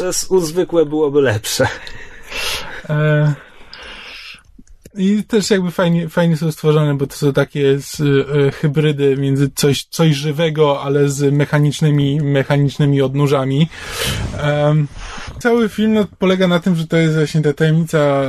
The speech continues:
Speaker 2: c-, o co chodzi, jak się wydostać z tego labiryntu, bo oni codziennie, każdego dnia, jak się otw-, labirynt otwiera, no to są właśnie maze runners, to są zwiadowcy. I wychodzą każdego ranka do labiryntu i próbują,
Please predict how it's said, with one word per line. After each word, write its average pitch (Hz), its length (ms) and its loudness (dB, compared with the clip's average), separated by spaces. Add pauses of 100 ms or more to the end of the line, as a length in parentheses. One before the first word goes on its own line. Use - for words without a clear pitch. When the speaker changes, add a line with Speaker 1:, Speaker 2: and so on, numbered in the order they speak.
Speaker 2:
c-, - 300 -6
o 151 120 2
co 160 160 -2
chodzi, 151 680 0
jak 160 180 2
się 165 120 0
wydostać 156 400 2
z - 40 -12
tego 156 180 -2
labiryntu, 151 580 2
bo 147 100 0
oni 151 180 4
codziennie, 160 480 0
każdego 160 400 0
dnia, 160 340 0
jak 151 140 -2
się - 200 -4
otw-, 151 420 0
labirynt 156 400 0
otwiera, 185 500 0 (440)
no 165 120 2
to 170 260 2
są 175 180 -2
właśnie 165 360 2
maze 165 380 2
runners, 175 560 0
to 165 140 2
są 156 460 0 (180)
zwiadowcy. 151 640 0 (400)
I 147 100 2
wychodzą 160 460 0
każdego 156 440 0
ranka 180 500 0 (260)
do 160 120 0
labiryntu 185 720 2 (260)
i 175 100 0
próbują, 175 680 2